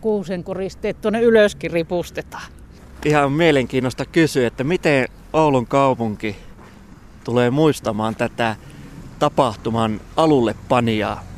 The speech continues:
Speaker 2: Maija Räsästä, joka puffasi Facebookissa kuusen koristelutarpeesta?
Speaker 1: No minä henkilökohtaisesti kyllä aion tämän ehdottaa sinne sadan teon listalle, että katsotaan sitten niin, että miten siinä käy, mutta tota, joka tapauksessa kyllä tämä sen arvoinen on.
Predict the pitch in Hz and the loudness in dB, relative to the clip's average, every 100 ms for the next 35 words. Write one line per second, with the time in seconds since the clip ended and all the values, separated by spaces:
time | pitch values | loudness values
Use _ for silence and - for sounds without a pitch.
0 | - 131 139 127 113 107 - 131 131 120 | -6 0 2 2 2 -2 -2 -2 0 0
1 | - - 107 104 113 110 - - - - | -2 -2 -2 -2 0 -2 -4 -14 -18 -4
2 | 160 151 131 123 147 143 - 120 107 101 | -2 0 0 -2 0 0 0 -4 -6 -6
3 | 110 - 139 127 117 107 127 117 - 110 | -8 -6 -2 0 0 0 2 2 -2 -8
4 | 104 104 104 98 - - - - - 196 | -4 -6 -6 -8 -12 -14 -20 -20 -16 -10
5 | 196 233 254 240 254 294 254 214 202 208 | -4 -2 0 0 -2 -2 -2 -2 -4 -10
6 | - 208 - 220 202 196 190 170 208 202 | -8 -6 0 2 4 2 0 0 -2 -2
7 | 190 180 - 226 202 170 - - 170 - | -2 -4 -6 -2 0 0 -2 -4 -4 -4
8 | 175 165 214 190 160 147 160 151 143 156 | -8 -4 -2 0 -2 -2 -4 -2 -2 -2
9 | - - 139 147 139 135 - 165 151 - | -4 -6 -10 -8 -10 -14 -10 -8 -8 -10
10 | - - 190 175 - 170 160 - - 160 | -12 -6 -6 -6 -6 -6 -4 -8 -8 -8
11 | 151 160 151 175 165 151 156 147 165 - | -4 -4 -4 -6 -6 -4 -6 -6 -8 -4
12 | 185 165 147 147 143 - - 170 - 170 | -2 0 -2 -8 -12 -14 -14 -12 -6 -4
13 | 202 214 - - 175 175 - 202 185 175 | -2 -2 -2 -6 -6 -6 -8 -6 -6 -4
14 | 160 156 175 170 160 160 131 135 139 135 | -6 -6 -6 -6 -4 -4 -6 -10 -10 -12